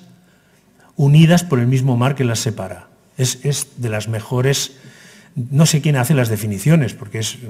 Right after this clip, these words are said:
realmente tiene que ser gente muy inteligente, pero es muy bonito, porque es, de hecho, yo creo que es de las, de esas definiciones oxímoron que deben circular por ahí, porque una cosa es la negación de la otra, ¿no?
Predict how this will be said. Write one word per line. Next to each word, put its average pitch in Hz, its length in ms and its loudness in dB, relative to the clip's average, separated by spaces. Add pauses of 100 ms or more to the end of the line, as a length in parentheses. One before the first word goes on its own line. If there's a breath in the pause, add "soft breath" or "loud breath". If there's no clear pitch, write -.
(160)
realmente 110 500 -4
tiene 131 160 2
que 107 60 -8
ser 120 140 -4
gente 165 240 0
muy 151 160 4
inteligente, 107 500 -2
pero 117 160 -6
es 143 140 -6
muy 135 340 -2
bonito, 110 500 -12 (680 loud breath)
porque 110 400 -4
es, - 160 -4 (440)
de 120 240 -4
hecho, 165 160 0
yo 120 180 0
creo 131 220 -2
que 123 60 -6
es 113 100 -6
de 113 80 -4
las, 113 240 -8 (540 loud breath)
de 123 100 -2
esas 113 220 0
definiciones 117 580 -2
oxímoron 113 760 -2 (340 loud breath)
que 120 120 -2
deben 117 220 -2
circular 107 440 -2
por 104 140 -4
ahí, 147 200 2
porque 107 420 -6
una 120 260 -2
cosa 127 180 -4
es 143 60 -4
la 131 100 -2
negación 104 460 -6
de 104 80 -6
la 104 140 -4
otra, 120 400 -2 (100)
¿no? 131 160 -10